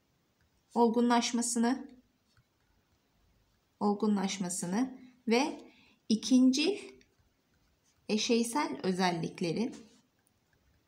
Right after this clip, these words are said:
özelliklerin, bu özellikleri de yazayım parantez içerisinde. Neydi? Ses kalınlaşması, ses kalınlaşması,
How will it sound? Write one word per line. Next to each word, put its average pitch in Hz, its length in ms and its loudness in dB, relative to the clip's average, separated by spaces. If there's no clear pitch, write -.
özelliklerin, 180 1300 -4
bu 233 80 0
özellikleri 220 580 2
de 214 60 4
yazayım 214 280 2
parantez 170 420 -4
içerisinde. 185 640 -2
Neydi? 220 280 0
Ses 240 300 -2
kalınlaşması, 170 1120 -4
ses - 440 -4
kalınlaşması, 175 1040 -4